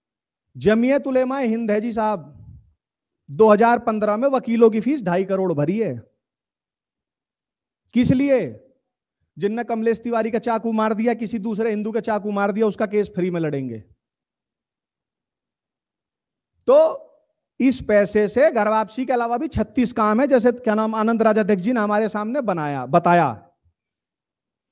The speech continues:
अगर रवीश कुमार सत्रह लाख रुपए में बिकने को तैयार है महीने के, तो हम खरीद लेना। भाई, रवीश कुमार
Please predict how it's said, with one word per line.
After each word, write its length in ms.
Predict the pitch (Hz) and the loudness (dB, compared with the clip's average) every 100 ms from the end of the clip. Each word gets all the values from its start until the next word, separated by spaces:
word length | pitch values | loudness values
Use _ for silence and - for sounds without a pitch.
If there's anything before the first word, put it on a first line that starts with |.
| _ _ _ _ | _ _ _ _
अगर 220 | 196 262 294 | 2 4 6
रवीश 320 | 262 294 294 | 4 2 0
कुमार 300 | 277 277 320 | -2 -2 -2
सत्रह 300 | 277 285 277 | -4 -2 0
लाख 240 | 277 254 | 0 2
रुपए 180 | 262 269 | 2 4
में 120 | 311 | 4
बिकने 280 | 311 269 269 | 4 4 4
को 100 | 262 | 4
तैयार 380 | 269 254 240 233 | 4 6 6 6
है 60 | 294 | 4
महीने 300 | 269 240 262 | 4 4 4
के, 100 | 294 | 4
तो 80 | 277 | 6
हम 140 | 254 | 4
खरीद 280 | 214 233 202 | 6 2 2
लेना। 300 | 202 208 311 208 110 - _ _ _ _ _ _ _ _ _ _ _ _ _ _ _ _ _ _ _ _ _ _ _ _ _ _ - | 0 0 0 0 -4 -10 _ _ _ _ _ _ _ _ _ _ _ _ _ _ _ _ _ _ _ _ _ _ _ _ _ _ 0
भाई, 160 | 294 | 2
रवीश 340 | 320 254 320 - | 4 2 2 0
कुमार 320 | 285 311 320 | -2 0 0